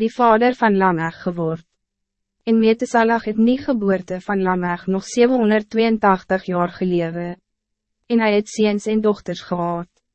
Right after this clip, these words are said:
So was dan al die dae van Metusalag negenhonderdnegenenzestig jaar, en hy het gesterwe. Toe Lamech honderdtweeëntachtig jaar oud was, het hy 'n seun verwek en hom Noag genoem, want hy het gesê,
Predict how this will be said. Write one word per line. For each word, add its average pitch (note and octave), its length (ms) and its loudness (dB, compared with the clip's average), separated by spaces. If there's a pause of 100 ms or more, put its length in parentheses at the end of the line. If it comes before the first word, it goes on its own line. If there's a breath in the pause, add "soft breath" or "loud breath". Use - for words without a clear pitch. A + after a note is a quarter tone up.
(140)
So B3+ 400 2
was A3+ 220 2
dan G3 160 2
al G#3 240 2
die A#3 100 -2
dae F#3+ 320 4
van A3+ 160 0
Metusalag A3+ 600 0
negenhonderdnegenenzestig G#3 1400 0
jaar, F3 400 -4 (340)
en G3 80 2
hy G3 220 4
het F#3+ 160 -6
gesterwe. F#3 720 -4 (720)
Toe A#3 160 2
Lamech A3+ 460 2
honderdtweeëntachtig B3 920 0
jaar G3 240 -2
oud F3 320 -2
was, E3+ 300 -10 (260)
het G3 160 -6
hy G3+ 140 2
'n G#3+ 60 0
seun A3+ 360 0
verwek G3 600 0
en F#3+ 160 -2
hom F3 200 -2
Noag F3 420 0
genoem, E3+ 400 -2 (360)
want G3 200 0
hy F#3+ 200 2
het G3 160 -4
gesê, G#3+ 500 -2